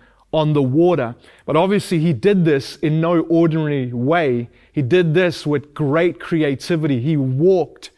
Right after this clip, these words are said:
on water. But look at,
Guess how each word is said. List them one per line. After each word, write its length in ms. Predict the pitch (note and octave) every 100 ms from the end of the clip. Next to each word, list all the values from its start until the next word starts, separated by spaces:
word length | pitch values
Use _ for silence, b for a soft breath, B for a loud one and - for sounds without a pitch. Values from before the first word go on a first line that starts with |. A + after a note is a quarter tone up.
| _ _ _
on 280 | D3+ D3 C3+
water. 420 | D3 E3+ D3 A#2 - B B B B B
But 120 | F3
look 300 | G3 A#3 -
at, 140 | A3+